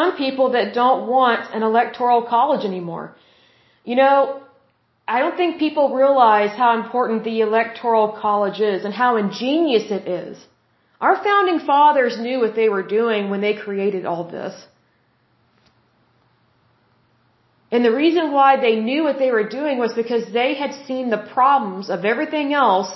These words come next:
when they were, uh, back in the United Kingdom in Great Britain. I think people forget that our founding fathers, um, were not Americans. America was not around yet.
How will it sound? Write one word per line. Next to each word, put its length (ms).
when 200
they 160
were, 260
uh, 220
back 360
in 140
the 80
United 420
Kingdom 380
in 80
Great 300
Britain. 340
I 100
think 240
people 360
forget 600
that 100
our 180
founding 440
fathers, 720
um, 340
were 220
not 180
Americans. 720
America 600
was 140
not 180
around 400
yet. 320